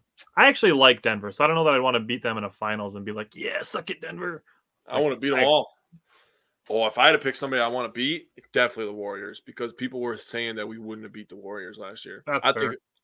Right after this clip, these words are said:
Speaker 2: I think
Speaker 1: I'd
Speaker 2: we would.
Speaker 1: love to beat the Clippers. Clippers is a good one. I'd love to beat the
Speaker 2: Clippers would be
Speaker 1: Clippers.
Speaker 2: fun.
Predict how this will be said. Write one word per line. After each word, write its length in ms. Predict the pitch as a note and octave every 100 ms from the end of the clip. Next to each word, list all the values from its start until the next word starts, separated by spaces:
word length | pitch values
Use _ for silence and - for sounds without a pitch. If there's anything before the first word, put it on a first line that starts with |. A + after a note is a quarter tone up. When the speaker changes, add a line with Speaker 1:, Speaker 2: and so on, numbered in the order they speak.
| _ _
Speaker 2:
I 140 | C3 D#3
think 200 | - D#3
Speaker 1:
I'd 120 | B3
Speaker 2:
we 60 | G3+
would. 80 | G#3+
Speaker 1:
love 80 | F3+
to 60 |
beat 160 | F#3 F3+
the 100 | C#3
Clippers. 420 | D#3+ D#3 C3 A2
Clippers 380 | - G#3 F#3 C3
is 100 | A#2+
a 60 | A#2
good 140 | A2
one. 260 | G#2+ G2+ G2 -
I'd 180 | D3+ D#3
love 160 | C#3+
to 80 | C3+
beat 140 | C3
the 60 | A#2
Speaker 2:
Clippers 120 | A2+
would 60 | B2+
be 40 |
Speaker 1:
Clippers. 180 | A2+
Speaker 2:
fun. 60 | G#2+